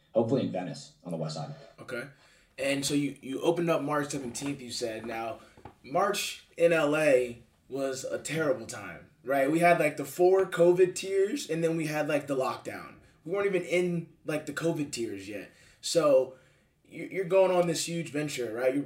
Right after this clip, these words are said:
Speaker 2: like, you're, you're going all in with this. You, you left the cloud kitchen. You got, you have a location.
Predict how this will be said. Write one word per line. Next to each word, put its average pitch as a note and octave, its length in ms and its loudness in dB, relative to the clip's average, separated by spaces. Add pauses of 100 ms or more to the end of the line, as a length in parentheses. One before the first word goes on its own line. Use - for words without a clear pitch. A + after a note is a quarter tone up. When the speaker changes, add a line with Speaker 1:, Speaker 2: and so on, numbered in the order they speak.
Speaker 2:
like, A#2+ 240 -8
you're, C#3 160 -2
you're C3 220 -6
going D3+ 240 -4
all C#3+ 180 0
in C#3 120 -2
with B2+ 120 -8
this. B2+ 240 -4
You, A2+ 100 -14
you A#2 160 -10
left C#3+ 220 -4
the D3+ 60 -12
cloud C3 360 -6
kitchen. B2 400 -8
You A#2 80 -12
got, B2+ 300 -6
you B2 80 -10
have B2 180 -8
a C3 60 -8
location. B2 720 -6